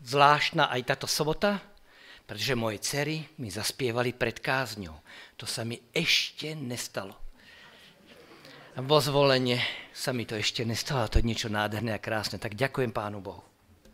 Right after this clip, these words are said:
Tak ako som vám minule už avizoval, kniha Zjavení momentálne pre mňa skončila,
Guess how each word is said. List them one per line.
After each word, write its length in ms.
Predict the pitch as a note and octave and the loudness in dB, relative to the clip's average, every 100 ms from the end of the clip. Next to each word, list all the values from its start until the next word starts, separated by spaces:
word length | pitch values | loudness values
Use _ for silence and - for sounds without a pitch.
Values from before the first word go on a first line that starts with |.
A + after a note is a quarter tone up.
| - - _ - - - - - - _ - - - - - - - - - - - _ _ _ _ _ _ | -20 -20 _ -20 -20 -20 -20 -20 -20 _ -20 -20 -20 -20 -20 -20 -20 -20 -20 -20 -20 _ _ _ _ _ _
Tak 240 | - D#3+ F3+ | -6 -2 -2
ako 100 | G3+ | 0
som 180 | - F#3 E3 | 2 4 10
vám 260 | E3+ E3 | 12 12
minule 380 | D3 D3+ D#3 D3+ | 10 10 10 8
už 160 | B2+ - | 6 6
avizoval, 640 | C#3+ D3+ F3 D#3 D3+ C#3+ - - - - - - - - - - - - | 6 8 10 12 12 10 0 -10 -20 -20 -20 -20 -12 -10 -10 -18 -20 -2
kniha 300 | D#3 C#3+ B2+ | 4 8 8
Zjavení 560 | A#2 B2 B2+ C3+ C3+ C3+ | 8 8 8 8 6 4
momentálne 800 | A#2+ A#2 A#2 A2 A2+ G#2+ G#2+ G2 | 2 2 2 2 2 2 0 0
pre 160 | G#2+ | -2
mňa 100 | G#2+ A2 | 0 -2
skončila, 480 | - B2+ C3+ D3 | -2 -4 0 2